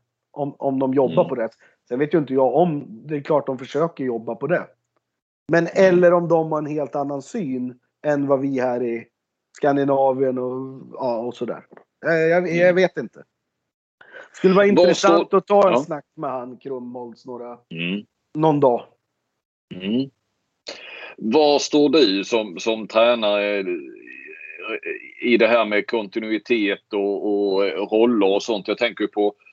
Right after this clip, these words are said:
Speaker 2: det känns ju som Axnér nu, då återstår det ju att se hur han gör i O S, men, men det är ju känslan lite när man pratar med honom att från att han nästan övercoachade i E M och skulle byta, liksom,
Speaker 1: Mm.
Speaker 2: första uppställning beroende på motstånd och nästan var, eh,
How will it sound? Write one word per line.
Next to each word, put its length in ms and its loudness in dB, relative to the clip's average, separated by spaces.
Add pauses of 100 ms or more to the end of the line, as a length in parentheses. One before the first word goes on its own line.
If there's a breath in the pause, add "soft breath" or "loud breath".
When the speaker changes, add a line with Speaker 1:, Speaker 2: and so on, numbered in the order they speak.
(540 soft breath)
Speaker 2:
det 200 -4
känns 240 2
ju 40 -6
som 100 0
Axnér 440 2
nu, 160 0
då 120 0
återstår 280 -4
det 60 0
ju 60 2
att 60 -4
se 200 0
hur 120 -4
han 120 -4
gör 240 2
i 80 4
O 160 2
S, 140 -6
men, 160 -8
men 220 -6
det 40 2
är 20 6
ju 40 4
känslan 340 0
lite 200 0
när 60 -14
man 140 -4
pratar 340 2
med 100 -12
honom 260 -8
att 140 -4 (420)
från 280 2
att 160 0
han 240 0 (320)
nästan 280 0
övercoachade 1300 0
i 380 0
E 40 2
M 140 -4
och 100 -6
skulle 420 -2
byta, 800 2 (540)
liksom, 280 -6
Speaker 1:
Mm. 240 -10 (120)
Speaker 2:
första 300 2
uppställning 600 2
beroende 280 2
på 160 -4
motstånd 680 -2
och 120 0
nästan 360 0
var, 420 2
eh, 60 -2